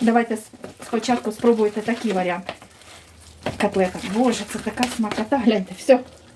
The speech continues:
О, бачите? Оце ось така консистенція повинна бути. Гляньте, бачите?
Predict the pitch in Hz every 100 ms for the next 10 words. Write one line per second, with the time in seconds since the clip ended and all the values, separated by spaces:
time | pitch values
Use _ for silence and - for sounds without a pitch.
0 | - - - 208 - 240 277 - 190 -
1 | - - - - - - - - - -
2 | 226 226 220 226 - 220 220 214 - 226
3 | 214 208 - 269 277 202 202 208 196 190
4 | - 208 196 190 - - - 233 285 -